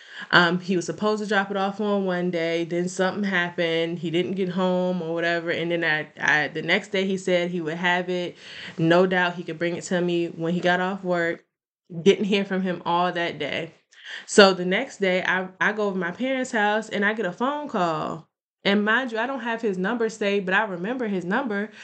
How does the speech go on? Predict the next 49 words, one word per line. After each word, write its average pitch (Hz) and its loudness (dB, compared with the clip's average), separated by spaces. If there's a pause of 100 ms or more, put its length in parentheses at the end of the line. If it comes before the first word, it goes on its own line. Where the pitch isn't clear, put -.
(360)
So 226 6
the 190 0
phone 254 2
rings, 247 0
like, 202 0
twice 254 0
and 185 -4
hangs 220 0
up. 220 0
I 175 2
don't 233 0
even 220 -2
get 190 -4
a 185 -8
chance 196 -2
to - -6
answer. 196 -2
So 190 2
my 180 4
mom 208 -2
and 185 -2
they, 190 -2
they 208 0
all 208 0
see 208 -6
my 170 -2
face 208 -4
'cause 190 -4
we 214 -2
all 190 0
sitting 180 -2
there 180 -2
watching 180 -2
T 196 -2
V. 196 0
And 185 0
I 226 0
was 233 -2
like, 160 0
"What?" 220 -6 (760)
So 220 4
I 226 6
went 254 -8
to 220 -10
the 185 -4
back 180 -2
of 190 -6
the 170 -6
house 330 -4